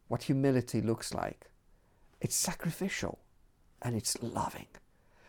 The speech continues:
And Jesus embodied both those things. One of the early church father, uh, incredibly brilliant brain, particularly wonderful writer in, in the area of the incarnation, Athanasius,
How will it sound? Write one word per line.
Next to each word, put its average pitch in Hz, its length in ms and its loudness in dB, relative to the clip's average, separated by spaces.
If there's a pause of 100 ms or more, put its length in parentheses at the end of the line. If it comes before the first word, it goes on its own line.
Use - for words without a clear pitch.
(180)
And 127 180 4
Jesus 196 380 10
embodied 143 680 12 (240)
both 120 320 12 (100)
those 104 360 8
things. - 500 4 (640)
One 196 160 12
of 180 80 12
the 170 160 12
early 175 360 12
church 147 280 8
father, 131 580 10 (100)
uh, - 100 6 (220)
incredibly 196 720 12
brilliant 143 680 12
brain, 143 480 10 (400)
particularly 165 640 12 (420)
wonderful 165 520 12
writer 165 500 12
in, 127 260 8
in 123 180 6
the 120 120 10
area 151 280 12
of 120 160 4
the 113 140 6
incarnation, 139 760 6
Athanasius, 135 800 6